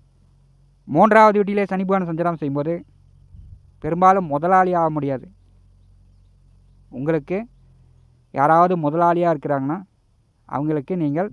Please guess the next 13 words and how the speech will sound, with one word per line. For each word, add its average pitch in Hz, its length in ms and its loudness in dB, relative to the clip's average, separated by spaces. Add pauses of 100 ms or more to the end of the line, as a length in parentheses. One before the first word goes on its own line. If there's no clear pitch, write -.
(160)
வேலையாட்களாக 147 800 -4
போய் 143 160 -8
சேரலாம். 117 340 -8 (1040)
அடிமை 196 440 0 (160)
தொழில் 170 320 0
தான் 185 140 0
உங்களுக்கு 151 300 -2
அமையும். 127 300 -6 (920)
அடிமை 180 360 -2 (100)
வேலை 147 260 0
தான் 220 120 -4 (320)
உங்களுக்கு 135 360 -8
அமையும். 117 260 -10